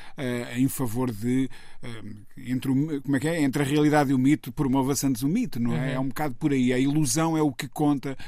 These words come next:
Speaker 1: na, naquele universo. Portanto, ela vir dizer que, hum, o Trump ou, ou a América de Trump, <coughs> hum, a f-, a fez assumir, eh, a sua sexualidade, et cetera, hum,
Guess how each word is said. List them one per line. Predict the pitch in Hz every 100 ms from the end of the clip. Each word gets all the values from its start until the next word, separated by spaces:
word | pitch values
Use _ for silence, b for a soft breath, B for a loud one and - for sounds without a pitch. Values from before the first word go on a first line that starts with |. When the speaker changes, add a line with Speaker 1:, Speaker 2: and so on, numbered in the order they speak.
| B B
Speaker 1:
na, | 139 131 131
naquele | 139 143 135
universo. | 139 123 123 - B B B
Portanto, | 220 208 196 B B B
ela | 202 202 160
vir | 196 165
dizer | 170 143 139 143 120
que, | - 147 135 127 117 127 117 113 110
hum, | 107 107 104 104 104 101 107 110 120 - 127
o | 123
Trump | 120 143 143 147 131 113
ou, | 113 104 113 117 123
ou | 131 123
a | 127
América | 131 143 147 139 - 123
de |
Trump, | 107 - 131 123
<coughs> | - - 185 -
hum, | 131 120 117 120 123
a | 131
f-, | - -
a | 156
fez | - 151 127
assumir, | 147 - 147 143 147 127 B B B
eh, | 131 120 117 117
a | 113
sua | - 117
sexualidade, | 123 101 117 107 104 135 147 117
et | 107
cetera, | - 117 110 139 B B B -
hum, | 147 139